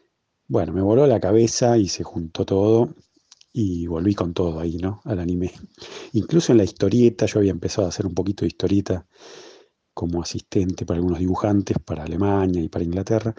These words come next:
Y después llevé a algunos editores, después las revistas se fundieron todas en los noventa. Pero Argentina tenía una, una gran industria de historieta nacional y muy buena. Pero a mí me decían cuando llevaba como que hacía muchos cuadros para contar una,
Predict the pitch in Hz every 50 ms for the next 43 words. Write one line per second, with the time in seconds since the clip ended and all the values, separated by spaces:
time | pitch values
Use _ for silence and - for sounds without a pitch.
0 | - - - - - - - _ - 170 131 101 - - 196 - - - 127 135
1 | 131 110 98 110 110 104 - - 110 104 98 95 - - 123 117 110 110 98 -
2 | - 135 123 92 90 98 110 113 - 110 - - 101 - 104 101 101 113 101 98
3 | 90 90 - 120 104 85 82 - 104 90 87 82 92 90 87 82 - - _ _
4 | _ - - - - - - - _ _ - - 101 90 104 104 98 92 107 107
5 | 110 107 113 107 98 92 92 82 - 95 95 92 92 87 87 92 95 104 107 101
6 | 98 92 92 104 98 - - - 98 95 87 85 82 80 - _ _ _ _ _
7 | _ _ _ _ _ _ - - 95 - - - 92 98 90 - 95 90 90 -
8 | - 98 92 98 101 113 110 98 90 90 87 87 90 85 85 87 - _ _ _
9 | _ _ _ _ _ _ _ _ _ _ _ _ _ _ _ _ - - - -
10 | - - - - _ _ _ - - 117 107 101 101 123 143 151 147 120 107 -
11 | - - 107 104 101 95 92 - - 107 110 120 131 120 92 87 82 85 82 82
12 | - - 95 95 107 117 113 - 113 98 - - - 107 107 113 120 117 110 92
13 | 107 92 87 - 92 82 82 82 - 104 98 95 82 82 80 90 107 -